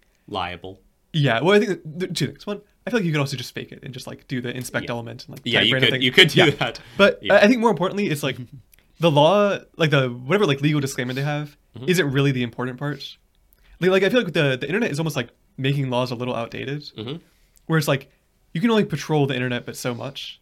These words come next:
Speaker 1: Yeah.
Speaker 2: And it's, like, if people, like, even if there is, like, a legal disclaimer,
Speaker 1: Mm.
Speaker 2: people can just use the Chat G P T to say racist things or whatever.
Speaker 1: Yeah.
Speaker 2: And it's not gonna matter if it's, like, illegal, if they're legally bound to it or not. It's, like, if everyone on the internet is talking about how Chat G P T is racist,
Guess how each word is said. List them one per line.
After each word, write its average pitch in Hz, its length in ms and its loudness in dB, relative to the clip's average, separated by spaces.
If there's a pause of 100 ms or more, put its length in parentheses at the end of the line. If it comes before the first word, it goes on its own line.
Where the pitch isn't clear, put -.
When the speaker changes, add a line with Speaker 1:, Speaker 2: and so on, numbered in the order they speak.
(140)
Speaker 1:
Yeah. 85 200 -10 (220)
Speaker 2:
And 156 80 2
it's, 151 100 2
like, 143 200 -2 (220)
if 147 120 -2
people, 190 500 0 (500)
like, 135 220 -2 (380)
even 202 180 2
if 170 80 2
there 160 120 2
is, 147 220 2
like, 135 120 -2
a 117 120 -4
legal 131 260 -2
disclaimer, 127 480 -10 (120)
Speaker 1:
Mm. 87 480 -14
Speaker 2:
people 208 160 2
can 180 120 0
just 127 120 -2 (360)
use 147 260 0
the 143 100 -4
Chat 143 220 -2
G 135 100 -2
P 127 40 -4
T 131 180 -6
to 131 80 -6
say 123 440 -4
racist 135 360 -4
things 120 220 -8
or 120 40 -10
whatever. 123 340 -12 (140)
Speaker 1:
Yeah. 85 240 -10 (100)
Speaker 2:
And 170 80 -2
it's 185 80 -2
not 208 120 4
gonna 151 120 2
matter 139 220 2
if 120 80 -6
it's, - 80 -10
like, 123 120 -10
illegal, 120 580 -6 (360)
if 151 100 -4
they're 143 120 2
legally 135 340 0
bound 120 360 -4
to 117 120 -14
it 120 80 -16
or 120 60 -12
not. 120 280 -14 (480)
It's, 147 140 0
like, 139 80 0
if 135 100 -2
everyone 170 280 2
on 135 40 0
the 131 60 -4
internet 127 320 -4
is 127 80 -6
talking 127 200 -6
about 123 120 -4
how 123 80 -4
Chat 123 240 -4
G 127 100 -8
P 123 60 -10
T 131 120 -6
is 120 100 -10
racist, - 440 -10